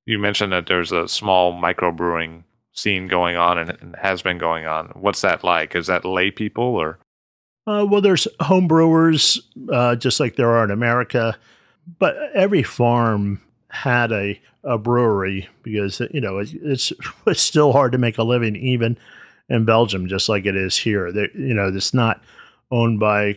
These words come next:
Speaker 2: ConAgra or something. It's a small family plot, and they still use Belgian draft horses to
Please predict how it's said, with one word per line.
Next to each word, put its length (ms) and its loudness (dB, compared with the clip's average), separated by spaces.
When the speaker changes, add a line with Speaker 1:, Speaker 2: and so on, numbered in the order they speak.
Speaker 2:
ConAgra 840 0
or 60 -2
something. 360 -4
It's 160 -6
a 60 -2
small 440 2
family 500 0
plot, 600 -2
and 100 -4
they 180 -6
still 360 2
use 300 2
Belgian 440 -4
draft 420 -2
horses 560 -2
to 160 -8